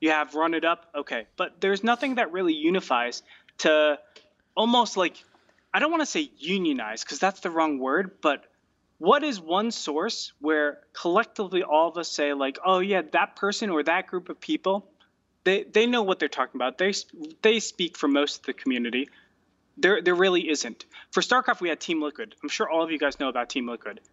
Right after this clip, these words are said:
uh, or heard of it, uh, some way. But that was the major place that you went to back in the StarCraft days when it was just StarCraft. You went there, and that's where the major opinions of everybody that you could respect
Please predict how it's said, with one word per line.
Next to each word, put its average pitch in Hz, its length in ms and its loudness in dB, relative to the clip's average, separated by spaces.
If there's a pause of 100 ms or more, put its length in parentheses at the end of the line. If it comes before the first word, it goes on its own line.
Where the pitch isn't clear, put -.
(200)
uh, 123 100 2
or 127 360 2
heard 180 260 4
of 127 120 0
it, 120 120 -6 (140)
uh, 123 240 -2
some 139 280 0
way. 123 220 -4 (240)
But 185 120 0
that 254 200 2
was 262 200 -2
the 214 120 -4
major 202 380 0
place 185 320 0
that 160 180 -4
you 147 140 -2
went 165 240 0
to 127 220 -4
back 170 300 0
in 165 120 -2
the 151 40 -4
StarCraft 151 460 0
days 123 240 -10
when 143 100 0
it 156 40 2
was 156 120 0
just - 320 -2
StarCraft. 180 420 0 (360)
You 175 140 -4
went 220 260 2
there, 180 280 -2 (200)
and 156 140 -2
that's 180 280 0
where 170 300 -4 (360)
the 156 100 -4
major 175 400 -2
opinions 160 640 -4
of 135 320 0 (360)
everybody 214 460 0
that 180 180 -4
you 160 80 -6
could 147 200 -6
respect - 420 -4